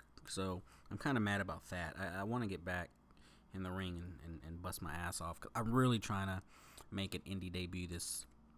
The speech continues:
this year. Fuck this virus, man. This virus has put a hold on, like, a lot of shit. Uh, other news, uh, for those of you who don't know, I am, of course, running, or not running, but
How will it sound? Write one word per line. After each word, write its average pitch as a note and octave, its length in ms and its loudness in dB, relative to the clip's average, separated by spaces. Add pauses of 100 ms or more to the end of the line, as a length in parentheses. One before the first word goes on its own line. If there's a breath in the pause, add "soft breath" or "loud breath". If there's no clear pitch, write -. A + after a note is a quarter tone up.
(340)
this G#2 300 2
year. E2+ 180 0
Fuck - 280 4
this F2+ 100 2
virus, E2 400 0
man. D#2 260 -4
This F2+ 140 -2
virus F#2+ 360 2
has - 40 -8
put F2 180 6
a E2 40 -2
hold E2+ 380 -4
on, D#3 140 -4
like, D3 320 -4
a - 40 -10
lot - 200 -2
of - 80 -6
shit. - 440 -4 (640 loud breath)
Uh, B2 380 12 (140)
other B3 200 12
news, C#3+ 680 12
uh, B2+ 220 10
for B2+ 120 8
those C#3 200 12
of B2+ 100 8
you B2+ 100 10
who A#2+ 120 6
don't G#2+ 460 8
know, G#2+ 460 8
I A#2 540 10
am, A2+ 240 6
of G#2+ 160 2
course, A2 380 8
running, G#2+ 400 6 (360 loud breath)
or - 140 6
not G#2+ 260 12
running, G#2 340 8
but F#2 180 0